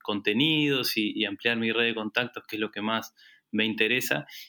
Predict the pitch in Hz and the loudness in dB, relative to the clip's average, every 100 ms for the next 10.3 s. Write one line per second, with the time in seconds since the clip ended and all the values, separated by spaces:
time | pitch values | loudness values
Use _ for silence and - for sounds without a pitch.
0 | _ - 110 104 104 143 143 139 139 113 | _ 0 2 2 2 2 2 -2 -2 -2
1 | - 127 127 117 110 104 107 120 120 110 | 0 0 2 0 0 0 0 0 0 0
2 | 104 - 113 110 - 104 98 - 98 104 | 0 0 -2 -2 0 0 0 -2 0 2
3 | 107 104 101 - 98 107 117 117 - 98 | 0 -2 -6 -4 0 2 2 0 -2 -4
4 | 98 95 95 98 107 110 _ 104 101 104 | -6 -6 -6 -6 -4 -6 _ -8 -2 0
5 | 110 165 151 - 107 104 101 95 101 95 | 2 2 2 0 0 -2 -4 -6 -6 -8
6 | 101 110 113 113 104 - _ - - - | -4 -2 0 0 -2 -6 _ -20 -20 -20
7 | - 101 95 104 123 131 135 135 147 - | -4 -2 0 0 0 2 2 0 -2 -6
8 | - - _ 107 101 98 101 107 107 113 | -14 -20 _ 0 0 0 0 -2 0 0
9 | 110 110 104 113 110 107 117 - 117 - | 0 0 0 0 0 0 -2 -2 -4 -2
10 | 95 90 | -2 -4